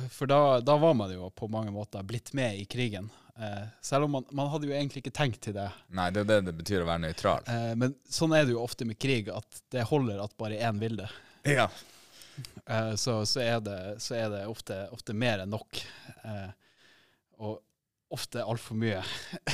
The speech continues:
Speaker 1: <laughs> Eh, så, så det var jo det som skjedde her da. Eh, og, eh, det vi hadde tenkt å gå,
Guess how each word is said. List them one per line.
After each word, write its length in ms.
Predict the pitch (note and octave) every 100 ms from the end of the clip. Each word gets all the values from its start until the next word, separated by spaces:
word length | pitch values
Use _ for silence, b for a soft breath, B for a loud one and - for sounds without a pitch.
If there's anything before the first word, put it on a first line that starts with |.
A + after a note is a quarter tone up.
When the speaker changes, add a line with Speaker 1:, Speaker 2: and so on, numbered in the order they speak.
| -
Speaker 1:
<laughs> 120 | D#3+ - B B B B -
Eh, 300 | C#3 D3 C#3+
så, 340 | E3+ E3+ E3+
så 200 | - - D#3+
det 80 |
var 140 | F#3+ G3+
jo 60 | D#3+
det 80 | D3+
som 140 | C3+
skjedde 300 | D3 D3 A#2
her 220 | A2+ E3 F#2+
da. 60 | G#2 - - -
Eh, 220 | B2 B2+
og, 240 | C#3 C#3 D3 _ _ _ _ _ _ _ _ _ G2
eh, 180 | A2 A2+
det 140 | A2
vi 80 | A#2
hadde 160 | A#2+ A2
tenkt 320 | C3 A#2 A#2
å 140 | G#2+
gå, 220 | G#2+ A2+